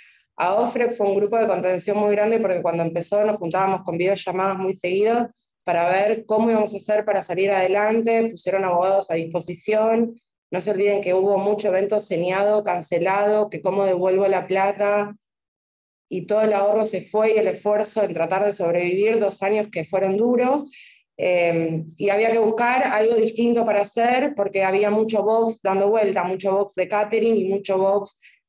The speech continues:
eh, de coctelería. Yo lo que decidí principalmente fue aporta-, apuntar al corporativo y hacer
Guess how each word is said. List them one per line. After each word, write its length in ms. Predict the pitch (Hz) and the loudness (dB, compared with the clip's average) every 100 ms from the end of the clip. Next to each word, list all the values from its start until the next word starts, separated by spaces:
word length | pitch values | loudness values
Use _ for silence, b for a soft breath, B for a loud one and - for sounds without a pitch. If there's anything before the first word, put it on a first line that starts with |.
| _ | _
eh, 680 | 175 175 165 151 151 143 - | -2 0 2 2 2 0 -2
de 140 | 175 | -2
coctelería. 880 | 175 165 170 175 175 170 156 151 - - _ _ _ _ _ _ _ _ - | -2 -2 0 0 0 -2 -2 -4 -8 -20 _ _ _ _ _ _ _ _ -12
Yo 220 | - 226 | -2 0
lo 140 | 247 | 2
que 80 | 220 | 0
decidí 340 | 208 214 214 220 | 0 0 0 0
principalmente 680 | 214 208 208 208 220 247 | 0 0 0 2 2 0
fue 120 | 233 220 | 0 0
aporta-, 480 | 214 196 - 196 | 0 -2 -2 -2
apuntar 420 | 185 180 180 208 220 | -2 -2 -2 0 0
al 160 | 208 | 0
corporativo 1000 | 208 196 196 185 185 233 262 285 262 - _ _ _ _ _ _ _ _ _ - - | 0 0 0 0 0 0 2 2 0 -6 _ _ _ _ _ _ _ _ _ -20 -4
y 160 | 185 | -2
hacer 640 | 185 185 208 180 165 160 | -2 -4 -2 0 0 -4